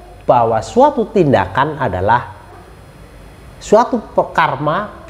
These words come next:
jika sudah dilakukan melalui jasmani. Kemudian Sang Buddha menanyakan kepada Upali, "Upali, bagaimana pendapatmu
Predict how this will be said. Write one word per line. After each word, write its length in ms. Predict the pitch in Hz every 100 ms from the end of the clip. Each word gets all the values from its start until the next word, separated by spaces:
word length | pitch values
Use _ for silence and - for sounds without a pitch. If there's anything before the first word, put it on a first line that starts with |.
| -
jika 320 | 127 160 160
sudah 240 | 135 131
dilakukan 480 | 123 107 104 - 135
melalui 480 | 127 104 95 110 127 - - - - - - - - -
jasmani. 560 | - 143 - 165 170 110 90 - - - - - - - - -
Kemudian 400 | 147 151 165 160
Sang 240 | 151 123
Buddha 480 | 113 156 180 226 254 - - - -
menanyakan 560 | 135 123 120 120 127
kepada 400 | 131 127 120 107
Upali, 400 | 104 107 127 127 92 - - - - - - - - - - - - - - - - - - - - - - - - -
"Upali, 480 | 226 220 226 185 196 247 - - - - - - - - - - - - - - -
bagaimana 800 | 165 165 - 175 175 285 349 311
pendapatmu 800 | 196 156 110 - 101 - 98